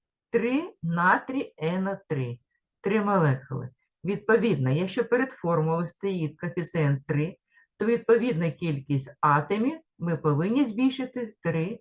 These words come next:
рази. Відповідно, три молекули містять три атоми натрію, три атоми нітрогену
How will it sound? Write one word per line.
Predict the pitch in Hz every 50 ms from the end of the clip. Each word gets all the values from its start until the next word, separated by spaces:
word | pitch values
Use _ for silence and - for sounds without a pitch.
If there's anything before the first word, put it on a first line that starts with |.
| _
рази. | - 147 143 131 127 123 120 131 127 127 - _ _ _ _ _ -
Відповідно, | 247 254 - - 247 208 196 190 165 131 147 151
три | 147 - - 240
молекули | 226 233 247 240 226 190 151 - - 170 165 175
містять | 190 208 220 208 - - - - 117 - - _ _ _ _ _ _ _ _ _ _
три | - 233 262 240 - -
атоми | - 175 175 170 170 - 160 156 156 156
натрію, | 151 143 135 135 135 135 - 180 185 202 214 226 262 294 - _ _ _ _ _ _ _ _ _ _ _ _ _ _ _ _ _
три | - 254 247 254 - -
атоми | - 180 170 165 - - 160 156 151 147
нітрогену | 143 143 135 143 135 135 135 131 139 160 170 190 220 285 -